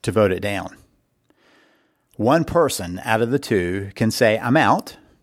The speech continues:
and that's the end of it. So that's the reality. So let's go back to this whole point that Jim is making. Because what she says is that, she says, "I think that working on the marriage is the epitome of, of accepting their feelings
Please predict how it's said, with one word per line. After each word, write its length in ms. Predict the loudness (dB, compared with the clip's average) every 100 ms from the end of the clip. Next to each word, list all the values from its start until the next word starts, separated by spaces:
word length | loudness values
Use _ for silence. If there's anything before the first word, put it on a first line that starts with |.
| _ _
and 140 | 0 2
that's 180 | 2 2
the 120 | 2
end 140 | 2
of 140 | -2 -6
it. 100 | -18 _ _ _ _
So 100 | 0
that's 200 | 0 2
the 60 |
reality. 540 | 2 2 2 -2 -8 -18 _ _ _ _ _ _ _ -20 -20 _ _ _ -6
So 160 | 2
let's 180 | 2 2
go 160 | 2 2
back 720 | 4 4 6 4 0 -12 -12
to 440 | 0 4 4 4 2
this 300 | 2 2 2
whole 220 | 2 2
point 600 | 4 2 4 0 -4 -2
that 160 | 0 2
Jim 240 | 2 2
is 180 | 2 0
making. 460 | -2 -2 -8 -16 -20 _ _ _ _ -20 -20 -18 -6
Because 260 | 0 2
what 140 | 2 0
she 120 | -2
says 300 | 2 0 2
is 80 | 2
that, 280 | 2 0 -6
she 120 | -6
says, 240 | 0 0 0
"I 260 | 0 2 2
think 500 | 2 0 -2 -6 -14
that 320 | -4 0 0
working 420 | 0 0 2 2 2
on 100 | 2
the 60 |
marriage 300 | 4 2 2
is 120 | -2 -2
the 160 | 0
epitome 520 | 0 2 2 4 2
of, 200 | 2 -4
of 220 | 0 -2 -2
accepting 480 | 0 0 2 2
their 120 | 2 2
feelings 560 | 0 0 2 0 -2